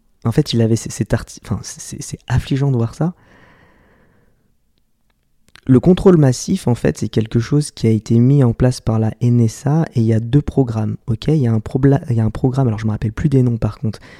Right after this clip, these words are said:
Il y a un programme, c'est comme une grande, grande, grande base de données où en fait, un grand Google, tu cherches le mot, par exemple, euh, vol à l'arraché, et t'auras tous ceux qui ont un lien de près ou de loin avec vol à l'arraché.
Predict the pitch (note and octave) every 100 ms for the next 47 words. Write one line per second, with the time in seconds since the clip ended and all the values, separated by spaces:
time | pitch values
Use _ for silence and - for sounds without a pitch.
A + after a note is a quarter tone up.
0 | - - A#2 A2+ - C3+ C3 C#3 B2+ G#2
1 | A#2 A#2 A2 - - D#3+ C#3+ - C#3 B2
2 | - C3 A#2+ A#2+ A#2 A#2 A#2 A#2+ B2 B2
3 | - _ - A2 - B2+ - A2+ A2 C3+
4 | C3 C3 C3 A#2+ A#2+ - B2+ - B2 B2
5 | - A2+ G#2+ B2 B2+ - A2 G#2+ A2+ -
6 | - - _ _ - - A#2+ D3+ C3 B2
7 | A2+ A2 - G3 - _ _ _ _ _
8 | _ A#2 - A2+ B2 E3+ - F3 - F#3
9 | F3+ C#3 A#2+ A#2+ B2 D3+ B2 G#2+ - C#3+
10 | C3+ A#2 B2 D3 A#2 - B2+ A#2+ A#2+ A#2
11 | - C3+